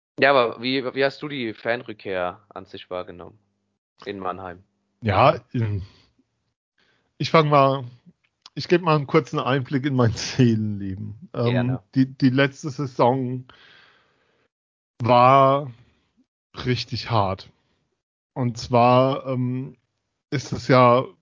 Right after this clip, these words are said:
Speaker 2: wie soll ich sagen, sowohl der Podcast als auch die Berichterstattung über die Adler. Klar, ich schreibe für die B N N, ähm, bei dir ist es Hauptberuf, bei mir ist es ja ein reines Hobby. Also bei mir ist es ja so ein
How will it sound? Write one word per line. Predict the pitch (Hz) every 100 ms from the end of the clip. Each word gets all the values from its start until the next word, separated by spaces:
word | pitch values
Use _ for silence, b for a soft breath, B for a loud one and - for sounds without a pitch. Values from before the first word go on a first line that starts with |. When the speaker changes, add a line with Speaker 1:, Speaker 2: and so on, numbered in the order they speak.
| _ -
Speaker 2:
wie |
soll | 127 135
ich |
sagen, | 127 123
sowohl | 113 131
der | 131
Podcast | 127 - 156 - 139 135 131 123 -
als | 123 123
auch |
die | 117
Berichterstattung | 120 123 147 - 127 143 135 143
über | 139 127
die | 131
Adler. | 127 123 123 127 123
Klar, | 120 110 120 123 -
ich | 147 -
schreibe | 123 113
für | 127
die | 117
B | 123 117
N | 110
N, | 120 143 151 147 135
ähm, | 120 117
bei | 120
dir | 120 120
ist | 117
es | -
Hauptberuf, | 131 156 139 127
bei | 123
mir | 113 113
ist |
es | 127
ja | 123
ein | 113
reines | 110 117 113
Hobby. | 117 113 101
Also | 92 98
bei | 110
mir | 104 113
ist | 123
es | 107
ja | 117
so | 110 113
ein | 104 104 110